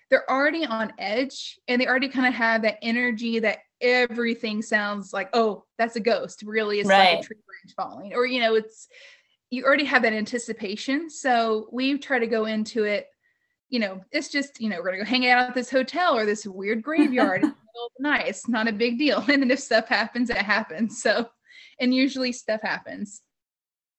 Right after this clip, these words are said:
Speaker 2: And then do you have to go through, like, a whole process to be able to, like, film there? Like, the signing and all that kind of stuff, or?
Speaker 1: Um, most, like, every place that we have done has been free access. So
Speaker 2: Oh.
Speaker 1: it's just stuff that we can just kinda go into, and, um, we use,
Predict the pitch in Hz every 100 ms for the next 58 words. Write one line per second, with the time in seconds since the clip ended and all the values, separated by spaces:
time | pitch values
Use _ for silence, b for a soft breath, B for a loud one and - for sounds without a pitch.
0 | _ 247 254 254 247 - 240 - 202 220
1 | 262 214 202 226 214 196 - 190 220 190
2 | 208 - 214 208 185 175 262 151 - -
3 | 170 190 226 254 277 277 214 151 _ _
4 | - 180 - - 175 185 190 185 170 165
5 | 165 165 196 220 - 247 254 - 170 165
6 | 160 220 _ _ _ _ 302 294 285 277
7 | B - 302 370 403 - 262 262 262 269
8 | 294 359 339 320 - 269 262 247 202 214
9 | 214 247 226 202 208 202 220 220 202 208
10 | 330 381 - - b b b b b 381
11 | 302 262 254 269 - - 240 240 233 233
12 | 226 226 226 208 208 202 202 214 - 247
13 | 240 233 202 196 - 202 202 202 196 -
14 | 240 240 226 214 208 -